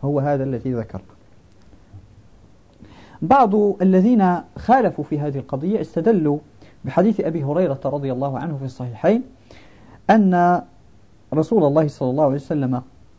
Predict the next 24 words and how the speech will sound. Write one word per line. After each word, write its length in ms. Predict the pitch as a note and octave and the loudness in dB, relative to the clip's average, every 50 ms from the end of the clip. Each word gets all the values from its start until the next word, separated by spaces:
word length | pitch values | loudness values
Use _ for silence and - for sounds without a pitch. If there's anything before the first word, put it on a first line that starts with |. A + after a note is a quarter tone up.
| _ _ _ _ - - - | _ _ _ _ -14 -8 -6
أنه 260 | A#2+ D3+ D#3 C#3+ C#3+ C#3 - | -2 0 0 0 0 0 2
قال، 280 | - F3+ G3+ A#3 B3+ B3 - - - _ _ _ _ _ _ _ _ - - - _ _ _ - - - - _ | 2 2 4 2 0 -4 -10 -18 -20 _ _ _ _ _ _ _ _ -20 -20 -20 _ _ _ -20 -20 -20 -8 _
<clears throat> 60 | F#3 F#3 - - - _ - D#3 C3 G#2 - - - - _ | -4 -4 -4 -8 -6 _ -2 -2 -2 -2 -4 -10 -20 -6 _
قال 160 | - F#3 E3+ | 0 2 2
رسول 300 | D#3 C#3+ C#3+ - E3+ D3+ | 2 0 -2 -4 -6 -4
الله 120 | C#3 C#3 C#3 | -2 -4 -4
صلى 100 | C3+ - | -4 -4
الله 80 | B2 | -6
عليه 100 | A#2+ B2+ | -8 -6
وسلم: 300 | - F3 F3 G#3 G3 - | -6 -4 -4 -4 -2 2
"لعن 360 | D#3+ F#3+ A#3 G#3+ F3 F3 D#3 | 4 4 6 6 4 2 0
الله 500 | D3+ D3 D3 D3 D#3+ F#3 G3 F#3 E3 D#3 | -2 -2 -2 0 4 6 6 6 4 2
السارق 600 | D#3 - - - - G3+ G3 F3 E3 D3 C3+ - | -2 -8 -8 -2 2 2 4 4 2 0 -2 -4
يسرق 580 | C3 C3+ E3 G3+ G#3 - - D#3+ D#3+ D#3 - - | -2 0 0 -2 -2 -2 -4 -4 -4 -4 -4 -4
البيضة 720 | D3+ D3 C#3 D3 G3+ A#3+ G3+ C#3 C3 B2+ - - G#2+ G#2 G#2+ - - - _ _ _ - | -4 -4 0 0 0 0 2 0 -2 -4 -4 -4 -6 -8 -8 -12 -20 -20 _ _ _ -8
فتقطع 520 | - - - B2+ - - - A#2 A2 G#2 - | -8 -6 -6 -10 -14 -8 -6 -4 -4 -4 -4
يده، 280 | C3 D3 D#3 E3+ G3+ - - - - - - - - - - - _ _ _ _ _ - - - - - - - | -4 -2 -2 -2 -4 -4 -6 -12 -20 -20 -20 -20 -20 -20 -20 -20 _ _ _ _ _ -20 -20 -20 -20 -20 -10 -2
ويسرق 520 | - D3 E3+ A3 G#3 - F#3+ F3 F3+ - F#3 | 2 4 4 4 4 2 -2 -4 -2 -2 -4
الحبل 500 | D#3+ D3+ - - B3 G3 D#3 C3 A#2+ A2 - - _ _ _ _ - | -4 -2 0 0 0 0 0 -4 -6 -8 -12 -18 _ _ _ _ -12
فتقطع 540 | - D#3 D#3 - G3+ - - - C#3+ B2 A#2 B2 | -10 -6 -6 -6 -6 -6 -6 -4 -2 -2 0 0
يده". 300 | C#3 F3+ F#3 F3 G3 G3 F#3 - - - _ _ _ - _ _ _ _ - - - _ _ - | 0 0 2 0 0 -2 -4 -8 -16 -20 _ _ _ -20 _ _ _ _ -20 -20 -20 _ _ -6
فهمت؟ 180 | C#3 F3+ G3 G3 - - _ _ _ - | -4 -4 -4 -6 -10 -16 _ _ _ -6
فقالوا: 400 | D3+ D3+ - D3+ C#3+ C3+ C3 - | -6 -4 -4 -4 -4 -4 -4 -6
"إذن 320 | - A#2+ C3 C#3+ F3+ G#3+ | -8 -8 -6 -6 -8 -8